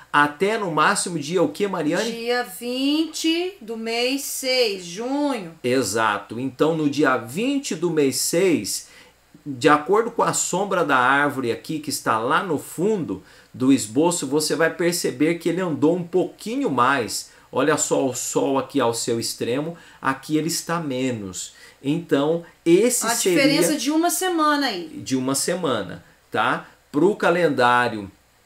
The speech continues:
Speaker 1: é, gregoriano marcando treze do seis e depois uma semana marcando vinte do seis.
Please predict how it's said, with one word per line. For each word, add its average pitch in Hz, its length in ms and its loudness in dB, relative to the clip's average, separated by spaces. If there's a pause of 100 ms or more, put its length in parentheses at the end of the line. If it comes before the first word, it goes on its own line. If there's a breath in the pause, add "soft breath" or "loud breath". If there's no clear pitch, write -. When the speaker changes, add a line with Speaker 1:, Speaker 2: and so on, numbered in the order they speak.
(440)
Speaker 1:
é, 127 180 8
gregoriano 131 800 2
marcando 120 640 -2
treze 131 640 2
do 117 160 -6
seis 147 640 0
e 170 100 -2
depois 151 560 2
uma 160 220 -2
semana 139 500 -2
marcando 147 600 -2
vinte 123 480 -8
do 135 120 0
seis. - 680 -6